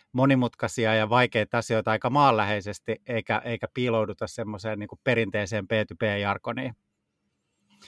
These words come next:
Eli kaiken kaikkiaan, jos summaa, niin insinöörimarkkinoinnin aika on ohi ja B two B on kaikkea muuta kuin boring to boring. Mitäs ajatuksia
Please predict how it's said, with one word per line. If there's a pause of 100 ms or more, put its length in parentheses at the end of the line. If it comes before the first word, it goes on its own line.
(400)
Eli
kaiken
kaikkiaan,
jos
summaa,
niin (120)
insinöörimarkkinoinnin
aika
on
ohi
ja
B (180)
two
B (160)
on
kaikkea
muuta
kuin
boring
to
boring. (1300)
Mitäs
ajatuksia